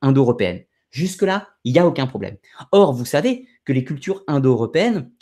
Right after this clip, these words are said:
partagent de nombreux points de correspondance. Il est évident que la culture grecque de l'âge classique et même la Grèce archaïque, six cents, cinq cents, quatre cents avant Jésus-Christ, cette culture grecque est en partie indo-européenne par ses souches, tout comme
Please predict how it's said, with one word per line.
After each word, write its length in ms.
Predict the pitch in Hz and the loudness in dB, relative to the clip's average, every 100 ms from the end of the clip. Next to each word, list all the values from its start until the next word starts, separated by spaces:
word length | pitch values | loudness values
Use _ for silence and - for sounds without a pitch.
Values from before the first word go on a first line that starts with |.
| _ | _
partagent 380 | 139 135 240 185 | -6 -4 -4 -4
de 60 | 127 | -4
nombreux 260 | 165 127 | -4 -6
points 180 | - 185 | -4 -4
de 80 | 127 | -4
correspondance. 920 | - 147 123 113 - 92 - _ _ _ _ _ - | 0 2 2 0 -6 -14 -16 _ _ _ _ _ -2
Il 140 | 151 | 4
est 160 | 156 - | 4 4
évident 340 | 202 175 165 | 2 2 0
que 120 | 131 | -2
la 100 | 117 | -2
culture 360 | 110 123 - 117 | -4 -8 -6 -4
grecque 480 | 110 135 127 - _ | 0 0 0 -6 _
de 100 | 104 110 | -8 -6
l'âge 220 | 101 - | -6 -4
classique 480 | 127 123 160 131 - | -4 -4 -8 -12 -14
et 100 | 104 | -8
même 160 | 101 104 | -6 -4
la 100 | 101 | -4
Grèce 240 | 101 98 | -6 -6
archaïque, 580 | 92 - 160 226 - _ _ _ _ _ _ _ | -6 -2 -2 -2 -10 _ _ _ _ _ _ _
six 180 | - - | -18 -12
cents, 320 | - 110 120 | -6 -2 -2
cinq 180 | 117 104 | -2 -6
cents, 180 | - 113 | -6 -8
quatre 180 | 110 - | -8 -8
cents 100 | 107 | -8
avant 100 | 101 | -8
Jésus-Christ, 420 | 104 127 240 - _ _ _ _ _ | -8 -8 -8 -10 _ _ _ _ _
cette 260 | - 226 | 0 2
culture 280 | 226 147 135 | 0 -2 -2
grecque 280 | 131 240 - _ _ - | 0 -2 -4 _ _ 4
est 220 | 240 - | 4 2
en 160 | 190 185 | 2 2
partie 640 | 175 - - 208 - _ _ _ _ _ - | 2 -4 -6 -10 -10 _ _ _ _ _ 0
indo-européenne 1160 | 156 143 220 240 160 151 160 156 123 98 90 _ | 2 4 2 0 0 2 2 2 0 0 -6 _
par 160 | 147 131 | -6 -4
ses 120 | 123 | -8
souches, 380 | - - - _ _ _ _ _ _ | -8 -20 -20 _ _ _ _ _ _
tout 220 | 233 208 | -2 0
comme 400 | - 269 269 190 | 2 2 2 -4